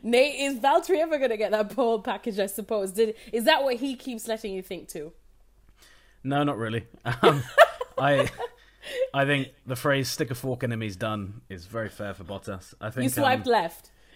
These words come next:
Speaker 1: <laughs>
Speaker 2: yeah, yeah, I, I would, yeah, I, yeah, I'd swipe left immediately. Um, I mean, you know, he was leading at lap nineteen and he finished twenty-two seconds behind Lewis.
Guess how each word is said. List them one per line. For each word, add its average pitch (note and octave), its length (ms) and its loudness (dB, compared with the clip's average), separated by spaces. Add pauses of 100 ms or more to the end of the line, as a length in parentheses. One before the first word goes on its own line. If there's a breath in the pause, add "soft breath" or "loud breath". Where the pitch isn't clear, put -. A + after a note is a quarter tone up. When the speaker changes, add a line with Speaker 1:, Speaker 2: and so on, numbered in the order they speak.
(120 soft breath)
Speaker 1:
<laughs> - 380 -2
Speaker 2:
yeah, D#3 320 8
yeah, B2 240 4
I, C3 200 2
I - 20 6
would, D#3 220 2
yeah, A2 280 2 (120)
I, A#2+ 120 -4 (480)
yeah, G#2+ 220 -4
I'd F#2+ 120 -8
swipe - 360 -6
left G#2 200 -10
immediately. F#2 480 -8 (160)
Um, G2+ 500 -6 (540 soft breath)
I E3+ 60 0
mean, E3 340 2
you D#3 120 -4
know, C3+ 100 0
he C3 120 0
was C3+ 140 -2
leading D3 280 4
at B2+ 120 -6
lap B2 220 -4
nineteen B2+ 520 -4 (200)
and A2 120 -8
he G#2+ 40 -8
finished A2 360 -10 (100)
twenty-two A#2+ 420 -6
seconds G#2 380 -8
behind F#2+ 320 -8
Lewis. G2 420 -8